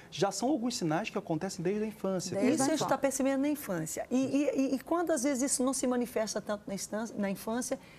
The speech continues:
Speaker 3: isso, porque já já vamos entrar no tratamento, mas quais, eu, a, a, é perfeita esse, esse approach.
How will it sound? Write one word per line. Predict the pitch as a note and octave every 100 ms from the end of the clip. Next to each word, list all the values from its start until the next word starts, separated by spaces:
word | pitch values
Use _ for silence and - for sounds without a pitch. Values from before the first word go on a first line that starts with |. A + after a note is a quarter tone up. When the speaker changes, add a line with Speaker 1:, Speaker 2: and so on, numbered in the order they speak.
| -
Speaker 3:
isso, | G#3+ -
porque | - A#3+ A#3
já | C4 C4+
já | C4 A#3+
vamos | B3 A#3+
entrar | A3 A3+
no | A3
tratamento, | A#3 B3 A3+ F3+ F3+
mas | F#3 - - - - - - - - -
quais, | C4 D4 - -
eu, | G3+ A3+
a, | - -
a, | - C#4+
é | A#3+
perfeita | - E4+ G#4 - D#4+ E4+ E4+
esse, | C4 -
esse | B3 B3
approach. | - F#3+ E3